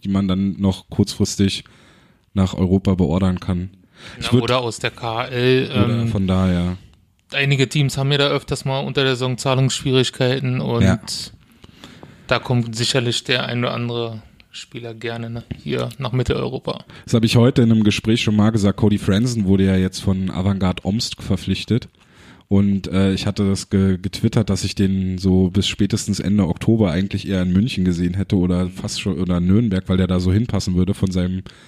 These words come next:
Speaker 1: Spielverständnis her. Ähm, vielleicht kommt er ja dann doch noch, <laughs> wenn Omsk dann nicht, nicht zahlen will oder kann. Mal gucken. Ähm,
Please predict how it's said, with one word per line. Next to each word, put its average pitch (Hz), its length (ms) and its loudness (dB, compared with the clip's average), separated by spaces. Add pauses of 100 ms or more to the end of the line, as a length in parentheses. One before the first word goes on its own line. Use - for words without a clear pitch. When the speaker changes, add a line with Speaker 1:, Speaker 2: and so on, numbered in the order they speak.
(420)
Speaker 1:
Spielverständnis 92 840 0
her. 95 220 0 (500)
Ähm, 98 440 4 (140)
vielleicht - 460 0 (120)
kommt 104 200 0
er 98 60 2
ja 92 60 2
dann 92 140 -2
doch 104 160 -2
noch, 82 220 -6 (160)
<laughs> 127 160 2
wenn 123 160 2
Omsk 117 340 0
dann 101 180 2
nicht, 101 280 -2
nicht 101 240 -2
zahlen 104 340 0
will 104 180 4 (380)
oder 87 160 2
kann. 98 360 -2 (340)
Mal 180 100 0
gucken. 92 380 -2 (300)
Ähm, 101 440 2